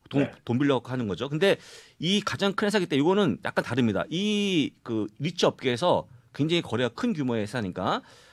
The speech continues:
Speaker 1: 아, 참고하시면 좋을 것 같고 피비알 영점구사 배, 포워드 피알이 구점일육 배,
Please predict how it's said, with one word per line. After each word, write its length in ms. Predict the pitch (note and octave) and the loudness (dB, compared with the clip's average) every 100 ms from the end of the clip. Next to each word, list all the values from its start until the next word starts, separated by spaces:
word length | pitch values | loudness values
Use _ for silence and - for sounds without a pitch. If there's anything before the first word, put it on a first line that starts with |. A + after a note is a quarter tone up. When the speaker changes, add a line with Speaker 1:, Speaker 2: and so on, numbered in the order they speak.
| _ | _
Speaker 1:
아, 100 | - | -12
참고하시면 400 | - D#3+ C#3+ B2+ | -8 -4 -4 -4
좋을 160 | G#2+ F#2+ | -6 -6
것 100 | F#2+ | -6
같고 400 | F2+ F3 A3 A3 _ _ - | -4 0 -2 -4 _ _ -12
피비알 320 | A3 G3+ E3 | -6 -2 0
영점구사 680 | A2+ A#2+ C#3 A#2+ F#2 A2+ F2+ | -2 -2 -4 -6 -6 -6 -4
배, 200 | E2 - _ _ _ _ _ _ | -8 -12 _ _ _ _ _ _
포워드 260 | - G3 F#3 | 0 0 0
피알이 220 | D#3+ C#3 | -4 -6
구점일육 520 | - - A2 F#2+ F#2 | -6 -6 -4 -4 -6
배, 180 | - D2 | -10 -16